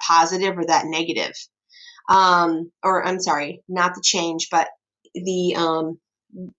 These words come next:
were they able to have common ground or not? So was there, was common ground achieved or was it not achieved? And that's where the explanation would come in. And then right here, you would go ahead and have a transition into the following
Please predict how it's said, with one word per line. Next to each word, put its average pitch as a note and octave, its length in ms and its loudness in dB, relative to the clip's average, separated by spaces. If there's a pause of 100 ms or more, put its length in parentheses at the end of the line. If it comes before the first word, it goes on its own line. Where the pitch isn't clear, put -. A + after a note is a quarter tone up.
(160)
were G3 140 6
they G#3 260 6
able G#3 180 6
to A3 80 2
have G#3 340 4
common G#3+ 420 0
ground G#3 360 2
or E3+ 160 0
not? D#3 380 0 (800)
So F3+ 180 -4
was F#3+ 360 2
there, A3 260 2
was F3+ 160 -2
common G#3 420 2
ground F#3+ 320 -2
achieved G3 460 -2
or F3+ 80 -6
was E3 180 -4
it - 100 -10
not D#3+ 280 0
achieved? D3+ 500 -4 (380)
And F3+ 180 0
that's F3+ 260 0
where F#3 120 -2
the F3+ 100 2
explanation E3 640 -2
would D#3 100 -6
come E3 180 -4
in. D#3 180 -2
And F3 220 -4
then A3 280 2
right F3+ 200 0
here, G#3+ 280 0
you F3 160 0
would F3 160 -6
go E3+ 160 2
ahead E3+ 340 2
and E3+ 100 -4
have F3 200 -4
a D#3 40 -8
transition E3+ 880 -2 (440)
into A#3 460 4
the G3 80 -2
following F3 520 2